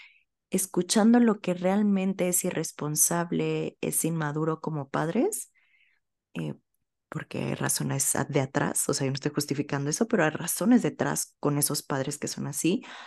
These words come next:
a que te digan mala madre porque no saluda,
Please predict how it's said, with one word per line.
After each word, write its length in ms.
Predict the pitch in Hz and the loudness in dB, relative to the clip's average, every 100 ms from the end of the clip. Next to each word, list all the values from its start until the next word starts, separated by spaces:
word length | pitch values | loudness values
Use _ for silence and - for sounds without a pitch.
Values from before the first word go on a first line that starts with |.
| - - | -4 2
a 140 | 220 | 4
que 100 | 240 | 4
te 140 | 247 | 6
digan 280 | 269 277 277 | 6 8 6
mala 260 | 262 269 262 | 6 4 6
madre 400 | 269 269 247 254 | 6 6 6 4
porque 440 | 247 202 185 - | 2 -4 -2 0
no 140 | 202 214 | 2 4
saluda, 580 | - 220 233 226 220 | 4 4 4 4 0